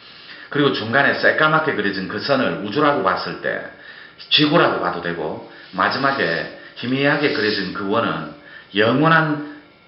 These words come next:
정신의 세상입니다. 마지막, 마지막 빨간 걸로 그려놓은 영원한 정신의 세계,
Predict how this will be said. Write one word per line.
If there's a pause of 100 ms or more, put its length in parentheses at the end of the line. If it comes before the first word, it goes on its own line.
(280)
정신의
세상입니다.
마지막, (260)
마지막
빨간
걸로 (880)
그려놓은 (600)
영원한
정신의
세계,